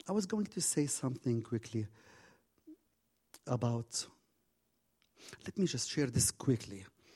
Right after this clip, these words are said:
and then I will move to the core, to the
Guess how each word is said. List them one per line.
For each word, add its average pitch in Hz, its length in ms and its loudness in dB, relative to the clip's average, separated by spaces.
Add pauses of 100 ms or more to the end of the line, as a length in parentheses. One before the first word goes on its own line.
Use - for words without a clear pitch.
(140)
and 127 80 2
then 123 160 6
I 110 40 4
will 117 180 2
move 120 400 4 (1400)
to 139 120 2
the 117 100 2
core, 113 420 4 (2500)
to 165 100 -8
the 143 140 0